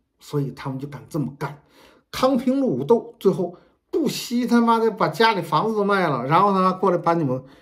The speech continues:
保守派给你打发走，不让你们跟我们搞，不要闹事儿啊，不要闹事儿。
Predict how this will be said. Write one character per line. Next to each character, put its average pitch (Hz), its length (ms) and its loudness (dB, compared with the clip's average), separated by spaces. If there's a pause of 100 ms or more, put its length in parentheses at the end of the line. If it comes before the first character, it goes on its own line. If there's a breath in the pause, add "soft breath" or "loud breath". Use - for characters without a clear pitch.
(220 loud breath)
保 175 160 2
守 156 80 0
派 160 140 0
给 156 60 0
你 170 140 -6
打 131 140 -6
发 143 120 -2
走， 123 680 -10
不 147 60 -8
让 151 160 0
你 127 60 -2
们 107 100 -8
跟 147 120 -6
我 131 40 -2
们 143 200 -6 (140)
搞， - 340 -12 (440)
不 139 100 -6
要 156 160 0
闹 156 200 -4
事 - 240 -18
儿 - 160 -18 (140)
啊， 107 280 -16
不 123 80 -16
要 139 140 -8
闹 123 160 -12
事 - 120 -20
儿。 - 100 -20